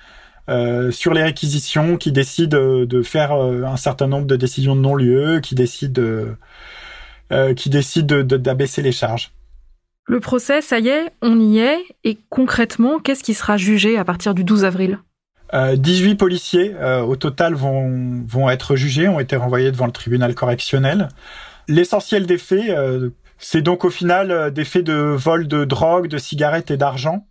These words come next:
Speaker 1: euh, en marge des, des interventions dans les quartiers nord. La bande organisée a été, euh, abandonnée. Ce, cette circonstance aggravante a été abandonnée. Aujourd'hui, on est juste sur des vols en réunion. La différence, c'est que, euh, pour une bande organisée, il faut, euh,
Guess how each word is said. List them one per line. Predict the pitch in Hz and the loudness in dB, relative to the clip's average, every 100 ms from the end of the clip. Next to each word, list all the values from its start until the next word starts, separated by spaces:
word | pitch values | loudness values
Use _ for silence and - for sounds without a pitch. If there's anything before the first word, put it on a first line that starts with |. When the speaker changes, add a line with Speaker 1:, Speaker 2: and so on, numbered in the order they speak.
| _ _ _ _ _ _ _ _ _ - | _ _ _ _ _ _ _ _ _ -6
Speaker 1:
euh, | 139 147 143 139 143 | 0 2 2 4 2
en | 156 165 | 2 2
marge | 185 185 160 | 0 0 -4
des, | 156 | -4
des | 151 156 | -2 -4
interventions | 151 160 156 - 165 | -2 -2 -2 -2 -2
dans | 156 | -2
les | 143 | -2
quartiers | 131 143 - 143 | -4 -6 -4 -4
nord. | 143 165 - _ _ _ 143 | 0 -2 -4 _ _ _ -2
La | 156 | 0
bande | 160 175 | 0 0
organisée | 175 151 170 165 180 | -2 -2 -4 -2 0
a | 180 | 0
été, | 143 160 151 | -2 -2 0
euh, | 147 131 127 120 123 120 - _ _ _ | 2 2 0 -2 -6 -12 -18 _ _ _
abandonnée. | 139 147 156 151 156 202 - - | -2 0 0 0 0 -4 -6 -12
Ce, | - 135 | -4 -4
cette | 117 123 - | -2 -6 -4
circonstance | 156 156 143 151 - | -6 -4 -4 -4 -2
aggravante | 143 139 147 165 156 | 0 0 0 -2 -2
a | |
été | 135 156 | -2 0
abandonnée. | 139 139 135 135 147 196 - - - - _ - | 0 0 0 0 -2 -8 -16 -20 -20 -20 _ -2
Aujourd'hui, | 131 147 143 175 | 0 2 2 0
on | 160 | 0
est | 143 | -2
juste | 139 165 | -2 -2
sur | 175 139 | -2 0
des | 143 | 2
vols | 160 160 | 2 0
en | 160 156 | 0 0
réunion. | 160 156 151 156 202 170 | 0 -2 0 -2 -2 -4
La | 131 | -4
différence, | 120 139 156 156 156 | -4 0 0 0 -2
c'est | - 131 | -4 -2
que, | 135 | 0
euh, | 123 120 120 - - - 131 | 2 0 -2 -6 -12 -12 -4
pour | 139 | 0
une | 139 | 2
bande | 139 147 | 2 0
organisée, | 139 143 143 139 160 | 0 -2 -2 0 0
il | 151 | 0
faut, | - 127 120 | 0 2 2
euh, | 110 113 | -2 -8